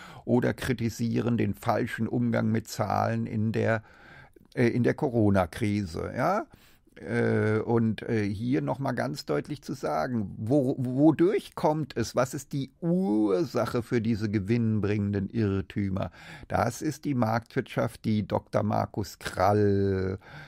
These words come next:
äh, Professor Hans Werner Sinn, aber auch, äh, äh, äh, sozusagen Christo-, Christian Felber mit seiner Gemeinwohlökonomie idealisieren und verharmlosen, ja,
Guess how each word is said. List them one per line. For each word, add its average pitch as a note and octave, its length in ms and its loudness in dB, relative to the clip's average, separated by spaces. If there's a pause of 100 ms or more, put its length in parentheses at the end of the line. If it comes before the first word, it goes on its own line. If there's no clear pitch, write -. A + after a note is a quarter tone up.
(140)
äh, G#2+ 160 2
Professor A#2 520 0
Hans A2+ 400 -2
Werner G2+ 540 2
Sinn, G2 880 4
aber D#3 320 2
auch, - 460 2
äh, F#3+ 560 2 (400)
äh, - 0 -
äh, C#3 1040 2
sozusagen B2 800 0
Christo-, B2+ 600 -4
Christian B2 480 -2
Felber C3 480 0
mit A#2+ 180 -2
seiner A2+ 280 0
Gemeinwohlökonomie A2+ 1500 0
idealisieren A#2+ 1000 0
und G#2+ 180 -4
verharmlosen, C3+ 1000 -2
ja, B2+ 280 0